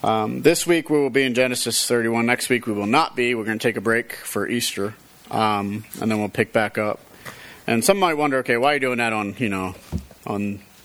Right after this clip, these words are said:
Palm Sunday?" And the reason why is because if you really wanna know what Jesus did the majority of his time, he went back to the Old Testament and preached from it. <laughs> Um, the most Jesus-like thing we can do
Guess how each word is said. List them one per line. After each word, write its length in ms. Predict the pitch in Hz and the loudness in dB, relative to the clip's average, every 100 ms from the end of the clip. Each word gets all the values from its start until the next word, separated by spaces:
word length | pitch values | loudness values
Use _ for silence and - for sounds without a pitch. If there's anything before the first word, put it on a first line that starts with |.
| - | -4
Palm 220 | - 110 | 0 0
Sunday?" 280 | - 123 107 | 0 -2 0
And 100 | 107 | 0
the 60 | 120 | 2
reason 320 | 226 190 139 | 2 0 0
why 220 | 139 131 | 2 2
is 100 | 117 | -2
because 480 | 120 127 117 110 - - | -4 -4 -4 -4 -10 -8
if 220 | 113 - | -8 -4
you 80 | 135 | 0
really 240 | 165 180 | 2 2
wanna 240 | 147 143 127 | 0 0 0
know 140 | 123 | 0
what 140 | 110 - | -2 -2
Jesus 280 | 120 104 | -2 -2
did 260 | - 113 110 | -4 -2 -2
the 60 | 107 | -4
majority 520 | 95 - 101 107 110 | -6 -4 -2 0 -2
of 100 | 110 | -4
his 160 | 107 | -6
time, 340 | - 95 110 123 - - - - - - - - - | -4 -4 -4 -6 -14 -20 -20 -20 -20 -20 -20 -20 -2
he 160 | 120 | 0
went 220 | 120 117 | 2 2
back 220 | 117 110 - | 0 0 -4
to 60 | |
the 120 | 107 | -4
Old 140 | 104 98 | -4 -2
Testament 340 | 110 - 101 | -4 -4 -6
and 80 | 87 | -4
preached 220 | 107 95 | -4 -2
from 180 | 107 92 | -4 -2
it. 100 | - - | 0 2
<laughs> 40 | 1077 - 679 - - - | 0 -2 -4 -6 -10 -2
Um, 380 | 120 120 110 110 - - - - | 0 0 -4 -10 -16 -20 -20 -2
the 180 | 139 156 | 0 2
most 460 | 151 147 135 - | 2 0 -2 -4
Jesus-like 640 | 143 143 127 123 131 123 - | 0 0 0 -2 0 0 -2
thing 180 | 123 117 | -2 -2
we 120 | 117 | -4
can 200 | 120 107 | -4 -2
do 400 | 120 110 101 | -2 -2 -6